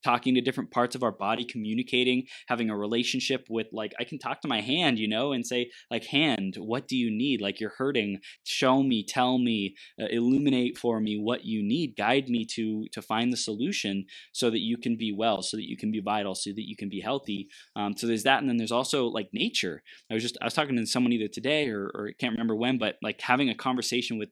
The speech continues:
like, a tree and, like, saying, "Hey, tree," like, it, it might seem weird or out there or woo-woo or whatever, but, like, having these dialogues, these open dialogues to connect with every element of life, it's, like,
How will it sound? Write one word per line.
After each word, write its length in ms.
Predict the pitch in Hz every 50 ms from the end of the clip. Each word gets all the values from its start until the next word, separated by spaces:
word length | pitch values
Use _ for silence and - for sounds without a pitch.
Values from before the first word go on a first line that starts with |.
| _
like, 200 | - 113 107 - -
a 80 | 110
tree 600 | 107 - - - - 135 156 202 220 117 82 - _ - - - - -
and, 200 | - 117 117 117
like, 200 | 113 110 113 113
saying, 280 | - - 127 120 120 117
"Hey, 240 | 101 139 170 185 175
tree," 340 | - - - 160 165 185 180
like, 300 | 160 123 113 104 - - - - - -
it, 160 | - 139 -
it 40 | 147
might 140 | - 165 180
seem 320 | - 202 180 156 127 110
weird 340 | 117 143 202 226 180 123 107
or 160 | 107 107 -
out 280 | 123 151 185 202 196 -
there 180 | 131 110 104
or 80 | 104 107
woo-woo 440 | 110 131 190 233 226 196 147 123 117
or 120 | 110 110
whatever, 320 | 113 135 170 196 190 180 131
but, 240 | 117 - - -
like, 240 | - 120 113 104 - - - - - _ _ _ _ _ _ _ _ _ _ _ -
having 680 | - - - 139 139 156 175 175 170 160 147 139 127 123
these 220 | - - 117 107 -
dialogues, 840 | - 104 110 139 170 175 165 147 123 110 101 98 95 95 98 -
these 180 | 113 110 107 -
open 360 | - 123 123 - 143 135 123
dialogues 640 | 113 101 104 120 147 156 143 117 107 107 101 - -
to 240 | - - 107 104 101 - -
connect 560 | - 120 113 107 117 143 151 - - - - - - - - - -
with 180 | 127 117 120 - - -
every 460 | 127 135 147 147 147 147 139 135 135
element 520 | 117 117 127 147 156 180 196 220 226 226 - - -
of 220 | 123 117 101 104
life, 560 | 104 113 117 180 202 135 - - - - - _ _ _ _ _ _ _ _ _
it's, 220 | - 117 - -
like, 240 | 123 110 101 - -